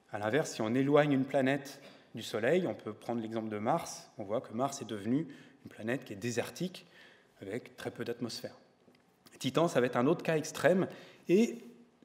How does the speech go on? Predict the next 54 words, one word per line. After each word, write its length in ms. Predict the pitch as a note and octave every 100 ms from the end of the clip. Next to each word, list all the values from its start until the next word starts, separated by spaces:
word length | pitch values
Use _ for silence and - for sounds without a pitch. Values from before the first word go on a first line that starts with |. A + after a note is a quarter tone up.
| _ _
on 60 | -
ne 40 |
parle 160 | D#3 E3+
pas 120 | G3+
de 80 | G3+
planète, 580 | - E3+ E3 F#3+ - -
parce 140 | - -
que 100 | B2+
Titan 360 | - C#3 D#3+
tourne 260 | D3+ E3+ C#3+
autour 240 | C3 C#3+
de 100 | A#2
Saturne 640 | A2 - D#3 G#3+ G3 B2+ G2+ - -
avant 180 | C3 A#2+
de 60 | C3+
tourner 240 | C3+ B2+
autour 200 | B2 B2
du 80 | A#2+
Soleil. 300 | A#2+ A#2+ G#2+ - - _ _ _ _ _ -
Mais 320 | B2 F3 F3+ - - - - _ _
pour 180 | - B2
nous, 180 | E3 G3
ça 280 | - - C3
fait 140 | -
partie 420 | C#3+ C#3 - F3+ F#3 - - _ -
de 80 |
la 120 | A#2+ G#2+
famille 340 | - C3 E3
des 120 | C3
corps 260 | - E3 -
planétaires. 580 | - C#3+ C#3+ C#3+ B2 - - -
Pourquoi ? 300 | - - G3+
Parce 180 | G3 C3+
que 80 | D#3+
Titan, 320 | - D3 G#3+
c'est 160 | - C#3+
plus 140 | E3
gros 160 | D#3+ G#3
que 100 | E3
Mercure. 400 | E3 - G3 - - - _ _ - _ _
C'est 160 | - -
un 60 | D3+
satellite 400 | D3 - C3 B2
de 80 |
Saturne, 380 | A#2+ A#2 - E3 D3+
mais 100 | C#3+
il 80 |
est 60 | D3
plus 180 | C#3+ E3
gros 220 | D3 F3+
que 80 | F#3
la 100 | A#2
planète 360 | - B2+ D#3
Mercure. 320 | C#3+ C3 -